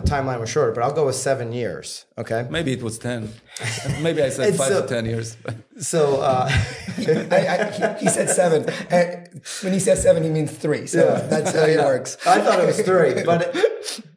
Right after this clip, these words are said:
Speaker 1: we're only a year and a half out. There hasn't been that much growth in a year and a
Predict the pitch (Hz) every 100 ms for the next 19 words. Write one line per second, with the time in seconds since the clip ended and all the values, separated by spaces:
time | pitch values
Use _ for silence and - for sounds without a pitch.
0 | _ _ _ 180 196 165 147 147 127 123
1 | 113 117 123 117 113 110 - _ _ _
2 | _ _ _ _ 165 175 208 165 - 156
3 | 139 120 113 123 120 - 123 113 123 -
4 | 123 123 113 117 156 131 120 120